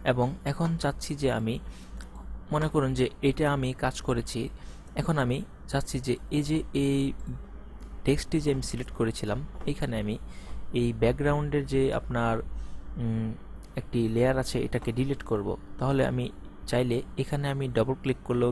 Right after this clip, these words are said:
কিন্তু আবার রিএডিট করতে পারি। সরি, এটাতে না, এই টাইটেলে। টাইটেলে যদি আমি আবার ড-, আবার ডাবল ক্লিক করি, এখান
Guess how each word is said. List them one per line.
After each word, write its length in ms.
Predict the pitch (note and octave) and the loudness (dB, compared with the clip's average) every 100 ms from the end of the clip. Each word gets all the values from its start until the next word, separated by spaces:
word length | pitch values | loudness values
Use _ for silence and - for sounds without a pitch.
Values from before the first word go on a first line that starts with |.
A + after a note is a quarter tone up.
| A#2+ | 2
কিন্তু 220 | A#2 A#2 A#2+ | -4 0 0
আবার 200 | A2 A#2 A2+ A2 | 2 2 2 2
রিএডিট 400 | B2 C3 B2 - - | 0 0 0 0 -2
করতে 200 | A2+ A2+ | 0 0
পারি। 160 | G2+ F2+ - - - - - | -2 -4 -8 -14 -12 -8 2
সরি, 180 | A#2 A2+ B2+ | 2 4 2
এটাতে 260 | C#3+ C#3 B2 | 2 2 2
না, 40 | A2 A#2+ | 2 0
এই 60 | A#2 | 2
টাইটেলে। 340 | A2+ A#2 G#2+ G2 - | 2 2 0 0 0
টাইটেলে 260 | A#2+ D3+ D3 | 0 0 2
যদি 100 | D3+ | 2
আমি 80 | D3 D3 | 4 6
আবার 120 | D3 B2+ | 4 4
ড-, 160 | A#2+ - - | 2 2 0
আবার 180 | B2 A#2+ A#2+ | 4 4 4
ডাবল 180 | A#2+ C3 | 0 0
ক্লিক 180 | C#3 - A#2 | -4 0 2
করি, 160 | G#2+ C#3+ - - - - - - - | 4 2 -6 -12 -14 -12 -12 -10 -6
এখান 200 | C3 C#3 | 2 2